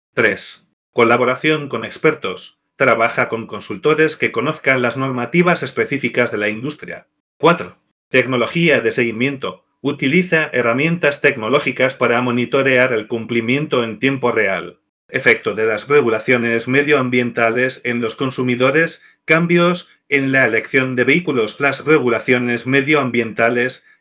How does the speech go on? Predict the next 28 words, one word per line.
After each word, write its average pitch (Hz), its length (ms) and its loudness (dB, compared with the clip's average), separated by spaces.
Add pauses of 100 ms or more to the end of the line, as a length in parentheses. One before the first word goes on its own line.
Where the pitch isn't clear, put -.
(120)
han 165 180 0
cambiado 135 580 2
la 110 120 0
forma 131 400 0
en 120 120 -4
que 120 120 2
eliges 175 460 0
tu 165 160 2
vehículo. 147 540 -2 (280)
Antes, 123 480 -2
quizás 131 320 -2
te 127 80 2
fijabas 113 480 2
solo 156 320 2
en 131 80 0
el 107 100 -2
precio 131 460 0
o 120 100 0
el 110 60 0
diseño, 104 540 -8
pero 139 180 4
ahora 151 300 2
la 123 140 2
sostenibilidad 113 800 0
es 143 140 -2
un 123 100 -4
factor 131 380 -4
clave. 95 360 -6